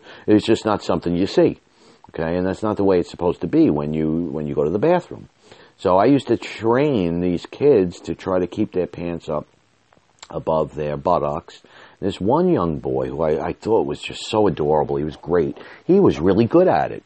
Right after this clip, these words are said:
But one of the things that he used to do is, as he would urinate, he would kinda, um, he would lean over his own shoulder and he would spit, and he would allow the spit to hang down.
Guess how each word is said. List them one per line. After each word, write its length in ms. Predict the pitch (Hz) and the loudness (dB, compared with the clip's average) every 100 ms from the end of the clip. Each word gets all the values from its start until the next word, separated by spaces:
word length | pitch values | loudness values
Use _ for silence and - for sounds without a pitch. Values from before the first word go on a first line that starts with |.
| - | -12
But 120 | 85 | -8
one 280 | 80 117 147 | -4 -2 -2
of 140 | 165 | -2
the 100 | 98 | -4
things 440 | 85 - 113 82 78 | -6 -8 -6 -6 -10
that 140 | 73 | -14
he 120 | 73 | -10
used 320 | 78 71 73 - | -10 -10 -12 -12
to 80 | |
do 380 | 76 120 98 80 | -6 -2 -2 -2
is, 180 | 73 - - - - - | -8 -12 -20 -20 -20 -12
as 300 | 117 143 - | -8 -8 -6
he 140 | 113 | -6
would 200 | 87 78 | -4 -6
urinate, 520 | 76 92 87 62 62 | -6 -6 -6 -8 -14
he 100 | - | -14
would 180 | 76 73 | -12 -12
kinda, 400 | - 90 85 76 - _ - - _ _ | -12 -10 -10 -12 -16 _ -20 -20 _ _
um, 540 | 76 71 71 67 65 - _ - | -12 -10 -12 -12 -14 -18 _ -20
he 180 | - - | -16 -12
would 320 | 78 82 - - _ _ - | -10 -10 -12 -20 _ _ -14
lean 400 | 95 101 123 131 | -6 -4 -2 0
over 220 | 117 101 | 0 -2
his 200 | 85 90 | -4 -4
own 200 | 90 95 | -4 -4
shoulder 600 | - - 85 82 64 62 | -6 -2 -2 -2 -6 -12
and 100 | 64 | -14
he 60 | 65 | -16
would 180 | 65 - | -18 -18
spit, 420 | - - 87 - | -14 -4 -4 -6
and 120 | 73 | -16
he 60 | 71 | -14
would 140 | 69 | -12
allow 300 | 73 80 85 | -10 -8 -8
the 120 | 73 71 | -10 -14
spit 420 | - - 90 - | -14 -10 -10 -10
to 80 | 71 | -14
hang 280 | 71 78 | -10 -10
down. 380 | 73 69 58 - | -10 -10 -12 -18